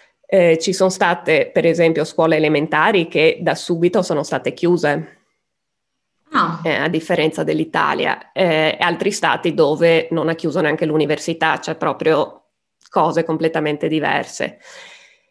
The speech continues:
Speaker 1: Il discorso qual è? Eh, io per farti un esempio, eh, il marzo scorso,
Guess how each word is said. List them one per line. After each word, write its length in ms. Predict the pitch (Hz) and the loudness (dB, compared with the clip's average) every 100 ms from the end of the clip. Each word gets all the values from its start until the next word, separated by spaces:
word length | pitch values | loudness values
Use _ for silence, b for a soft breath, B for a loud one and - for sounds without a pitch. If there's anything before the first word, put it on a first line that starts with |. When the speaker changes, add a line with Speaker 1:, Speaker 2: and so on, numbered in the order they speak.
| _ - | _ -4
Speaker 1:
Il 120 | 214 | 0
discorso 480 | 240 233 175 202 190 | 0 2 0 0 0
qual 160 | 165 | 2
è? 360 | 147 - - _ | 2 -2 -8 _
Eh, 240 | - - - | -2 -2 2
io 220 | 196 - | 2 4
per 120 | 160 | 2
farti 280 | - 170 175 | 2 0 2
un 100 | 180 | 2
esempio, 880 | 202 175 165 156 202 190 208 - - | 4 4 4 2 2 2 2 -4 -4
eh, 760 | 180 170 160 160 156 165 160 - | 0 0 0 0 0 -2 -4 -4
il 600 | 180 175 170 170 165 165 | 0 2 4 2 2 2
marzo 680 | 165 165 156 175 - - 160 | 2 2 2 0 -2 -2 -2
scorso, 1040 | 160 - 190 180 170 - 160 147 156 156 | -2 0 4 4 2 -2 -2 0 -2 -6